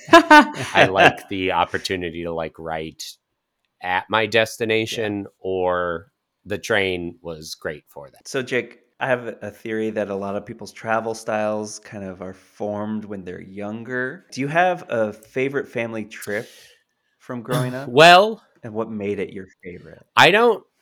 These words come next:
Speaker 2: I don't have a ton of memories of, it, it, that's such an interesting theory because now I'm trying to go like, "Whoa, what did I, like, what did permeate me or, uh, as, like, a child?"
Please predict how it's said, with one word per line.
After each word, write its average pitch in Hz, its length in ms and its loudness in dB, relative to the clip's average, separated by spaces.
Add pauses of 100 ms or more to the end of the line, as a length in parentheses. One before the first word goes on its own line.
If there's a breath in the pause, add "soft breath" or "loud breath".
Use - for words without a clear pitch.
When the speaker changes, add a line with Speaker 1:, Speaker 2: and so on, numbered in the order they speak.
(280)
Speaker 2:
I 131 100 6
don't 190 220 2
have 135 240 6
a 120 80 2
ton 110 440 0
of 98 360 -4
memories 117 1000 -2
of, 92 680 0 (300)
it, 123 200 -6
it, 123 120 -6
that's 135 220 0
such 156 180 -6
an 160 120 -2
interesting 120 560 -6
theory 110 320 -2
because 87 300 -10
now 101 200 0
I'm 101 180 -2
trying 92 300 -2
to 92 80 -6
go 87 140 -4
like, 80 220 -8
"Whoa, 120 200 -4
what 98 320 -6
did 113 180 -6
I, 92 460 -4 (480)
like, 98 300 -8 (100)
what 113 360 -6
did 110 240 -4
permeate 95 640 -2
me 90 280 -6
or, 87 300 -6
uh, 87 640 -4 (200)
as, 101 260 -4
like, 98 200 -4
a 92 260 -4 (100)
child?" 98 500 0